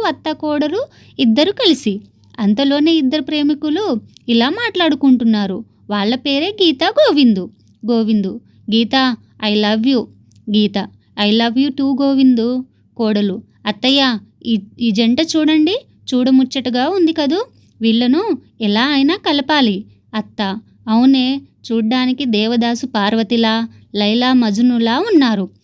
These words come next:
కోడలు, "అబ్బా అత్తయ్య, ఎక్కడో నైన్టీన్ సెవెంటీన్లోనే ఉండిపోయారుగా." గోవిందు, "గీత, నిన్ను చూడకుండా, రోజుకొక్కసారైనా చూడకుండా నేను ఉండలేను." గీత,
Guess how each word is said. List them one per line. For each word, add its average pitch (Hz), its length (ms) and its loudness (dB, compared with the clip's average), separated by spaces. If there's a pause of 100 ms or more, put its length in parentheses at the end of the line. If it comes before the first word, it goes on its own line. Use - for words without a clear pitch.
(180)
కోడలు, 202 360 -2 (360)
"అబ్బా 208 300 0 (420)
అత్తయ్య, 285 380 -2 (420)
ఎక్కడో 240 340 -2
నైన్టీన్ 277 440 2
సెవెంటీన్లోనే 277 680 0
ఉండిపోయారుగా." 294 840 0 (520)
గోవిందు, 214 420 2 (320)
"గీత, 214 240 -2 (440)
నిన్ను 214 200 2
చూడకుండా, 269 680 2 (400)
రోజుకొక్కసారైనా 262 1120 0 (300)
చూడకుండా 277 580 0
నేను 302 260 2
ఉండలేను." 254 500 2 (440)
గీత, 220 240 -2